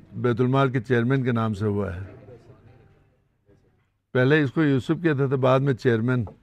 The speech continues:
चेयरमैन यूसुफ कहते। क्यों जी? वो इसी इदारे का वो है, बड़ा powerful chairman रहा है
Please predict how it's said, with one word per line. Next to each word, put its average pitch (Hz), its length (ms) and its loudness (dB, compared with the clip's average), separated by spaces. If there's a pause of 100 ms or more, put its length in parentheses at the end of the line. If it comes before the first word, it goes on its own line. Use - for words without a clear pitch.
(880)
चेयरमैन 131 360 2
यूसुफ 131 360 0
कहते। 117 240 0
क्यों 151 220 -2
जी? 147 160 -4 (580)
वो 143 220 8
इसी 160 400 6
इदारे 127 380 4
का 131 200 4 (1600)
वो 127 220 2
है, 120 260 2 (960)
बड़ा 131 200 4
powerful 143 600 4
chairman 123 420 2
रहा 107 200 2
है 90 180 -6